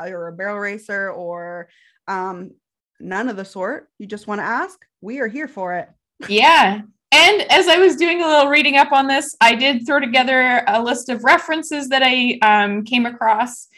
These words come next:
Speaker 2: And so I have links to some of those articles and stuff if you wanna get real super nerdy and, like,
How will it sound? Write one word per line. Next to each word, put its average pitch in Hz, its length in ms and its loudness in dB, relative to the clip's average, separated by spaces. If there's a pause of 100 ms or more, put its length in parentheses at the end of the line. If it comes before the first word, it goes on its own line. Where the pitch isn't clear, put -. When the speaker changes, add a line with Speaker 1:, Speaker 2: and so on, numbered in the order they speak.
(300)
Speaker 2:
And 226 100 -4
so 233 80 -2
I 240 60 4
have 240 200 4
links 240 320 0
to 247 80 -8
some 226 220 -2
of 208 60 -4
those 208 160 -2
articles 226 600 -2
and 226 120 -2
stuff 220 300 0
if 226 120 -12
you 226 80 0
wanna 208 220 2
get 196 220 0
real 180 240 -2
super 214 340 -6
nerdy 208 480 0
and, 175 240 -4
like, 175 280 -8